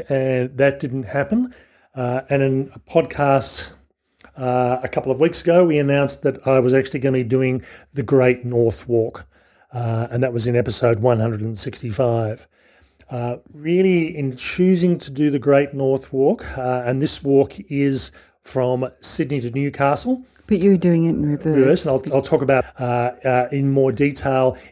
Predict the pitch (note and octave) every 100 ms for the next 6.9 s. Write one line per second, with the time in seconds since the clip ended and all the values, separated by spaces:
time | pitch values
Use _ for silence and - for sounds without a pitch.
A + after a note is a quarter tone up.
0 | _ D3 C3 C3 D#3 F#3 - E3 B2 C#3+
1 | C3+ - C#3+ D3+ E3 A3 C#4 - - -
2 | - C3 B2+ B2+ - C3+ D3 A#2+ A#2 C3+
3 | C3+ C3 B2+ C3 C3 A2 - C#3 C3 B2+
4 | A2+ A2 A2+ A2+ - B2 B2+ D3 C#3 C3+
5 | B2 B2+ C3+ A#2 B2+ B2 A#2 A#2+ G#2+ A#2
6 | - A#2 - A#2+ A#2+ A#2 A#2+ A2+